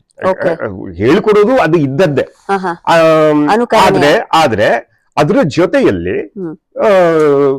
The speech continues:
Speaker 2: ನಾಲೆಡ್ಜ್ ನ ಕ್ರಿಯೇಟ್ ಮಾಡೋದು ನಮ್ಮ ಪ್ರೈಮರಿ ಜಾಬ್ ಆಗಿರುತ್ತೆ.
Speaker 1: ಓಕೆ.
Speaker 2: ಹಾಗಾಗಿ ನಾವು ಪ್ರತಿಯೊಂದು ಯಾವುದೇ ಒಂದು for example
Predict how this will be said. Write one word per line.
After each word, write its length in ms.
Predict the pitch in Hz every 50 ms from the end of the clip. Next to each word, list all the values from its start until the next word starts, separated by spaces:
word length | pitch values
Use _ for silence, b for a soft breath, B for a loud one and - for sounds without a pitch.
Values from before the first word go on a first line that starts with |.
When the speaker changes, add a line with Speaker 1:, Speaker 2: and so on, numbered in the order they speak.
| - - _ _ -
Speaker 2:
ನಾಲೆಡ್ಜ್ 420 | 151 151 160 202 247 247 240 190
ನ 20 | 208
ಕ್ರಿಯೇಟ್ 440 | - - - 165 214 269 262 208 -
ಮಾಡೋದು 360 | 170 156 147 135 135 135 -
ನಮ್ಮ 320 | 170 143 135 135 139 123
ಪ್ರೈಮರಿ 480 | - - 113 113 135 151 160 160 160 131
ಜಾಬ್ 220 | 98 104 92 92
ಆಗಿರುತ್ತೆ. 500 | 92 82 80 87 82 76 - _ - 214
Speaker 1:
ಓಕೆ. 360 | 214 220 214 190 - _ -
Speaker 2:
ಹಾಗಾಗಿ 400 | - 156 202 185 214 214 190 247
ನಾವು 240 | 247 214 185 185 170
ಪ್ರತಿಯೊಂದು 480 | - - 127 - - 190 196 220 214 175
ಯಾವುದೇ 520 | 131 127 113 120 135 165 185 185 196 233
ಒಂದು 140 | 254 226 156
for 140 | - 143 139
example 400 | 151 160 220 240 - 165 139